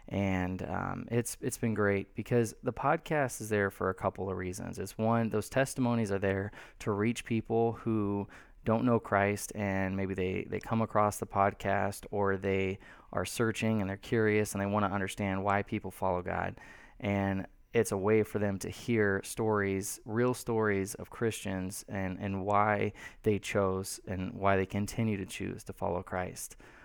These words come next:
Um, the second reason would be,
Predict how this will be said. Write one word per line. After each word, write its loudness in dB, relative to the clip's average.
Um, 0
the 2
second 0
reason 0
would 0
be, 2